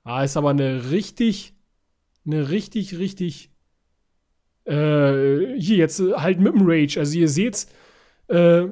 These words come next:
ja, jetzt habe ich leider die Queen vergessen. Gut, ist halt so. Ähm, aber wie gesagt, deswegen macht man's halt. Ich drop die hier mal noch nebenbei.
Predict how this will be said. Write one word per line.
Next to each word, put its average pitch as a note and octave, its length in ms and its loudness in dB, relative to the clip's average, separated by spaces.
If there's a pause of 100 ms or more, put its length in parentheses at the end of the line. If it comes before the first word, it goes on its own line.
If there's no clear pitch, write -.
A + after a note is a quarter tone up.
ja, D3 260 0 (120)
jetzt D#3+ 260 -4
habe E3 140 0
ich C#3 80 -8
leider C#3+ 260 0
die D3 80 -4
Queen D#3+ 220 -4
vergessen. E3+ 560 -6
Gut, G3+ 260 -2 (100)
ist F3+ 200 -2
halt G#3 180 -2
so. A3+ 300 -6 (920)
Ähm, D3+ 360 -2
aber D#3+ 220 0
wie F3 80 -2
gesagt, D#3+ 440 -2
deswegen F3 560 -4
macht E3+ 260 -8
man's C#3+ 220 -4
halt. F#3+ 320 -8 (720)
Ich C#3 160 -20
drop D#3+ 320 -10
die G3 100 -6
hier G#3 160 -10
mal G#3 140 -6
noch G3+ 140 -8
nebenbei. G3+ 580 -6